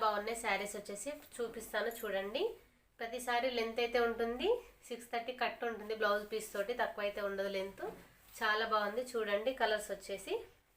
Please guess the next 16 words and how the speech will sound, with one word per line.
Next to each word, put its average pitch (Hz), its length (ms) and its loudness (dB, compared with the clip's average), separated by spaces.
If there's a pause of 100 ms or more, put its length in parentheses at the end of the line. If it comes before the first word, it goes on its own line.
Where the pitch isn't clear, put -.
(1300)
మీకు 233 200 -4
వీడియోలో 247 340 4
చూపించిన 240 400 0
కలర్సే 220 380 -2
కనిపిస్తాయి 214 600 0
చూడండి. 196 460 -4
ఇది 269 140 -4 (160)
బాగుంది. 208 460 2
ఈ 190 120 -4
కలర్ 202 260 -2
కూడా 233 220 2
రామ 196 320 2
బ్లూకి 202 340 -2 (680)
మిర్చి 220 320 -4
రెడ్ 226 180 0 (100)
కలర్ 208 220 2